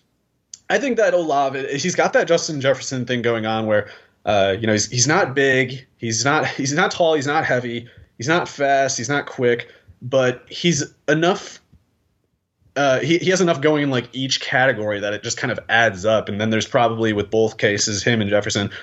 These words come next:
there's just, like, this innate spatial intelligence where they basically are good at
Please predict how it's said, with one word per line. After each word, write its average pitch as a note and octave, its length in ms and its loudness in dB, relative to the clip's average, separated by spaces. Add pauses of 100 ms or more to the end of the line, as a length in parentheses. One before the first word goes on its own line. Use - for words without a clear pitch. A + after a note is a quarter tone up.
(120)
there's A2 160 2
just, C3+ 180 2
like, B2+ 140 0
this B2 140 0
innate A2+ 440 0 (220)
spatial A#2 640 2
intelligence G2 680 0
where G2 300 2 (640)
they D#3 180 2
basically A#3 1000 0 (280)
are D3 140 4
good C#3 540 0 (120)
at B2 420 2